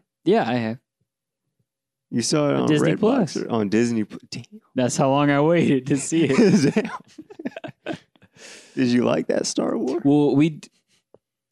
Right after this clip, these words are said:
Speaker 1: uh, it, yeah, it was, it was g-, decent, I think, uh, better than The Last Jedi for me <laughs> on the rank. I don't know where I'd rank it, but from, we started from episode one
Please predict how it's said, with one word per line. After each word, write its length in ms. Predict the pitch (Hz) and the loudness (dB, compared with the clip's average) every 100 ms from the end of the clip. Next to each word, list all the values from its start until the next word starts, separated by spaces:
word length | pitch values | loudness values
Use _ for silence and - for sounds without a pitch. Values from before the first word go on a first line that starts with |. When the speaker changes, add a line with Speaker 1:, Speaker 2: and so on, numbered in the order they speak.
| - | -8
Speaker 1:
uh, 380 | 139 170 180 175 113 | -2 0 0 0 0
it, 260 | 214 269 - | 0 -2 -6
yeah, 340 | - 285 359 | -4 0 2
it 120 | 285 | 2
was, 280 | 320 294 - | 0 -2 -4
it 120 | - | -4
was 260 | 202 202 180 | -2 -4 -8
g-, 140 | - - _ _ _ 208 | -18 -20 _ _ _ -6
decent, 580 | 185 135 139 - 127 - | -2 -2 0 0 0 0
I 120 | 123 | -2
think, 360 | 123 123 139 - | 0 0 -2 -4
uh, 220 | 120 113 | -2 0
better 300 | 117 117 113 | 2 2 2
than 320 | 113 107 104 | 2 2 0
The 120 | - 104 | -4 -4
Last 280 | 98 95 | -4 -2
Jedi 500 | 101 92 95 92 104 - - - | -2 -2 -2 -4 -8 -12 -20 -10
for 140 | 95 | -6
me 420 | 90 92 92 139 123 | -4 -4 -4 -2 0
<laughs> 40 | |
on 120 | 123 | 0
the 100 | 95 | 0
rank. 280 | 92 92 87 | 0 -2 -2
I 120 | 101 | -2
don't 100 | 113 | 0
know 80 | 107 | 2
where 160 | 101 101 | 2 2
I'd 120 | 92 | 0
rank 280 | 90 110 - | 0 -2 -4
it, 140 | 117 - | -8 -4
but 340 | 98 92 85 _ _ _ | -2 -2 -4 _ _ _
from, 440 | - 107 95 95 - _ _ _ _ _ _ - | -2 0 2 -2 -4 _ _ _ _ _ _ -2
we 140 | 110 | -2
started 360 | - 113 104 98 | 0 0 0 0
from 160 | 101 | 0
episode 400 | 101 101 90 95 | 0 0 2 2
one 540 | 92 92 92 101 120 | 2 0 0 0 -2